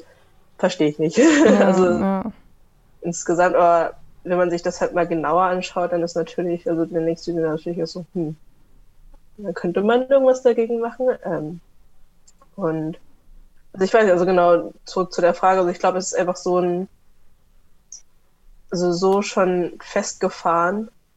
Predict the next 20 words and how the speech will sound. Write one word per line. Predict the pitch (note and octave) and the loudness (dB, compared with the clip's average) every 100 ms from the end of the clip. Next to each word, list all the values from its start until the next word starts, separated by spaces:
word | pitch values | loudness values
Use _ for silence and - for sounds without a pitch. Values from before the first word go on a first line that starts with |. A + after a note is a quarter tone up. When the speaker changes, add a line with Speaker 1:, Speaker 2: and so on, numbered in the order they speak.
| _ | _
Speaker 1:
sozusagen, | - F#3+ G3+ F#3+ F#3+ G3 G3+ A3 _ _ _ _ _ - | -10 -8 -4 0 0 0 -4 -10 _ _ _ _ _ -8
dass | F3+ | -4
wir | - E3 | 0 0
einfach | F3+ F#3+ F#3 | 0 -2 -4
in | F3+ | -2
unserer | F3+ E3+ - E3+ E3 F3 - - - _ _ _ _ _ _ - - - - _ _ _ _ _ | -2 -2 -2 0 0 -2 -8 -20 -20 _ _ _ _ _ _ -20 -20 -20 -20 _ _ _ _ _
Musik-, | F#3 F3 F#3 F#3 - _ - _ | -2 -2 0 -2 -4 _ -20 _
Festival-, | - F#3 - F3 F3 F3 | -6 -6 -2 -2 0 0
Konzertblase | E3+ F3 F3+ - F3+ F3+ F3+ F3 F3 F3+ | 0 -2 -2 -2 -2 0 2 2 2 0
leben, | F3 F3 F3 | 0 0 -2
dass | E3+ F3 | -4 -4
wir | |
gar | E3+ E3+ | -2 0
nicht | E3+ F3 | 0 -2
so | E3+ | -4
richtig | E3+ - E3+ | -4 -6 -6
wissen, | E3+ E3+ F3 | -6 -4 -2
was | E3+ - | -4 -4
dahinter | E3+ F#3 G3+ F3 | -6 -4 0 0
steckt. | - - D#3+ - | -2 -6 -6 -6